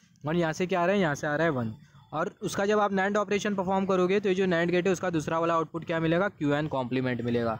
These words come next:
यहाँ पर ये जो क्यू एन कॉम्प्लीमेंट हमने जो कंसीडर किया है, ये जो क्यू एन कॉम्प्लीमेंट है,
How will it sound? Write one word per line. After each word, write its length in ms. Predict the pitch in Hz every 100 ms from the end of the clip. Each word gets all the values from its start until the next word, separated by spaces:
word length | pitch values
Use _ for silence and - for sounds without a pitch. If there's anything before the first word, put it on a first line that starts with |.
| - _ - - _ 139
यहाँ 120 | 175
पर 100 | 202
ये 120 | 226
जो 100 | 226
क्यू 220 | 220 190 180
एन 160 | 208
कॉम्प्लीमेंट 480 | 208 190 202 202 190
हमने 220 | 180 185
जो 100 | 190
कंसीडर 480 | 185 160 165 170 175
किया 140 | 135
है, 140 | 135 156 - _ -
ये 120 | 160
जो 140 | 185 220
क्यू 220 | 190 180
एन 160 | 196
कॉम्प्लीमेंट 680 | 202 170 160 175 185 175 143
है, 140 | 151